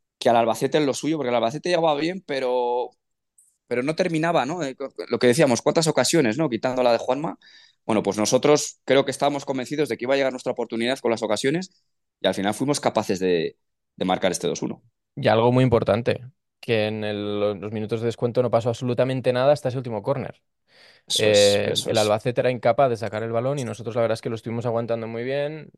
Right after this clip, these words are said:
Speaker 2: quitando continuidad a las jugadas, quitando continuidad al juego. Eso que le pedimos muchas veces al equipo, ¿no? Aquello que deci-, decíamos en Gijón, que habíamos perdido el partido por ir a ganarlo. Bueno, pues ayer el equipo ganó ese partido y sabías que con el dos uno ya se quedaba en casa.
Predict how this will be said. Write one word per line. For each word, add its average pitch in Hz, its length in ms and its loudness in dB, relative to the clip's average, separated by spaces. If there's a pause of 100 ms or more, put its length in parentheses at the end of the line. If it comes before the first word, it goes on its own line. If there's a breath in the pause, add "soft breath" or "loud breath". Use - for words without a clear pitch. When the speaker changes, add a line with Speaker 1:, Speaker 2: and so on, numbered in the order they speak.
Speaker 2:
quitando 113 380 -4
continuidad 113 400 -4
a - 20 0
las 113 140 -2
jugadas, 127 320 0
quitando 110 280 -10
continuidad 117 380 -8
al 113 60 -8
juego. 127 260 -2
Eso 135 160 -6
que 139 120 -4
le 135 100 -2
pedimos 127 300 -2
muchas 117 200 -8
veces 110 200 -8
al 104 100 -4
equipo, 113 340 -4
¿no? 123 140 0
Aquello 117 260 -2
que 113 320 -2
deci-, 113 180 -8
decíamos 117 420 -6
en 120 80 -8
Gijón, 127 480 -4 (320 loud breath)
que - 80 -2
habíamos 117 240 2
perdido 120 240 0
el 113 80 0
partido 120 360 -2
por 120 120 -4
ir 117 100 0
a 110 40 0
ganarlo. 120 340 -2
Bueno, 110 200 -2
pues 101 140 -10
ayer 104 180 -6
el 110 80 -6
equipo 117 440 -4 (360 loud breath)
ganó 104 240 0
ese 107 140 -6
partido 123 500 0
y 104 240 -2
sabías 107 440 -2
que 110 160 -8
con 110 180 -4
el 107 120 -6
dos 117 200 -4
uno 123 160 -8
ya 110 100 -4
se 107 80 -12
quedaba 104 300 -4
en - 80 -10
casa. - 340 -6